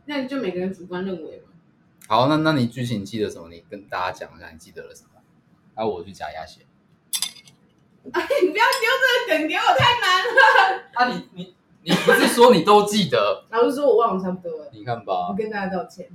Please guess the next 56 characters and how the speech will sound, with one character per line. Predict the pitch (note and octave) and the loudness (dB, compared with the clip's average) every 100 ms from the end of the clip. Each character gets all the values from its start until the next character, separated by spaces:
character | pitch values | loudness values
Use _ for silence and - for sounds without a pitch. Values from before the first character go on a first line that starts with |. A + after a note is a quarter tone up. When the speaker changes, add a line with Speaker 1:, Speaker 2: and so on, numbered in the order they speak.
| - | -10
Speaker 2:
好， | G2 G2 G2 _ - | -8 -8 -10 _ -4
好 | G#2+ | 2
啦， | A2+ G#2+ A#2+ | 2 2 2
那 | C3 | 0
我 | G2+ | 0
还 | A#2 | -2
是 | A2+ | -2
要 | |
去 | A#2 | -4
夹。 | B2 - - _ _ _ _ _ _ _ _ _ _ _ _ _ _ _ - _ _ _ _ _ _ _ _ - | -8 -14 -20 _ _ _ _ _ _ _ _ _ _ _ _ _ _ _ -20 _ _ _ _ _ _ _ _ -10
然 | G2+ | -8
后 | |
给 | G#2 | -4
我 | A2+ G2+ | -2 -2
夹 | F#2+ F#2 | -2 -4
完 | F#2+ F#2+ F2+ | -2 -6 -6
回 | F2+ | -10
来 | E2 D#2+ | -10 -12
了， | - - | -16 -14
所 | - | -6
以 | A#2+ | -4
你 | A#2 | -2
想 | G#2+ | -4
到 | G2 A2+ | -2 0
了 | |
吗？ | G#2+ | 0
Speaker 1:
我 | |
觉 | |
得 | G#2 | 0
有 | |
点 | F3+ F#3 | -2 -4
任 | |
性。 | F3+ - - - _ _ _ _ - | -6 -14 -20 -20 _ _ _ _ -12
Speaker 2:
有 | C3+ | -6
点 | A#2+ | -4
认 | A#2+ A2+ | -4 -6
识。 | - G#2+ F2+ _ | -10 -14 -16 _
Speaker 1:
任 | B3+ G#3+ | -8 -6
性。 | F#3+ - F3 - _ _ _ _ _ _ _ _ | -6 -6 -10 -12 _ _ _ _ _ _ _ _
Speaker 2:
谁？ | _ - D#2+ - _ _ _ _ | _ -14 -14 -16 _ _ _ _
Speaker 1:
你 | F#3+ G3+ F#3+ | -10 -8 -6
啊， | G3 F#3+ | -6 -10
我 | |
现 | A#3+ | -8
在 | D4 | -6
正 | C#4+ | -4
在 | C#4 | -4
看 | C#4 A#3+ | -4 -8
剧 | A#3+ | -10
情， | G3 F#3 | -12 -12
你 | E3+ | -12
可 | G3 | -8
以 | |
问 | F3+ | -8
我 | F3 | -8
了。 | D3+ | -12